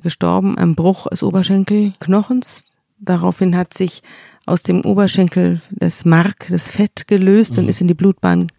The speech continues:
Speaker 1: äh, geraten. Das ist ja auch das Gefährliche bei Knochenbrüchen. Deswegen sind Knochenbrüche ja gefährlich, weil das Innere des Knochens austreten kann. Und dann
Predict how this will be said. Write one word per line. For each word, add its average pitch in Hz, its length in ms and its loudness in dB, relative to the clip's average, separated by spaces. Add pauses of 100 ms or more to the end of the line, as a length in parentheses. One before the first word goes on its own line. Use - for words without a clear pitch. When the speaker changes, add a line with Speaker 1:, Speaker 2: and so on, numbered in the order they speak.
(380)
Speaker 1:
äh, 185 120 -2
geraten. 185 580 0
Das 175 140 -2
ist 190 140 -4
ja - 80 -2
auch 170 60 -10
das - 160 -6
Gefährliche 196 520 0
bei 208 140 0
Knochenbrüchen. 214 640 -2
Deswegen 175 340 -2
sind 180 180 0
Knochenbrüche 180 520 -2
ja 180 140 2
gefährlich, 175 640 0 (420)
weil 170 120 2
das 156 120 -4
Innere 180 320 2
des 175 140 -4
Knochens - 320 -2
austreten 196 480 -2
kann. 185 260 -2 (600)
Und 180 200 2
dann 175 300 2